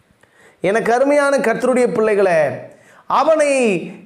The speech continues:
எத்தனையோ பேர்கள் அதட்டினார்கள். வேதம் அப்படித்தான் சொல்லுகிறது.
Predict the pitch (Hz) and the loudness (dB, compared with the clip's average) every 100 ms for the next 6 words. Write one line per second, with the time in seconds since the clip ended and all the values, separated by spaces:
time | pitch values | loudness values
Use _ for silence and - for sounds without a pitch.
0 | - 226 226 277 302 311 320 320 302 277 | -2 0 0 0 2 4 4 4 2 2
1 | 220 240 349 349 349 330 285 269 247 247 | 2 2 0 2 0 2 2 2 4 4
2 | 220 160 131 196 240 240 196 247 220 262 | 4 2 2 2 2 0 -2 -2 -2 -2
3 | 254 - 226 202 190 170 170 151 135 | -2 0 2 2 2 2 2 2 -2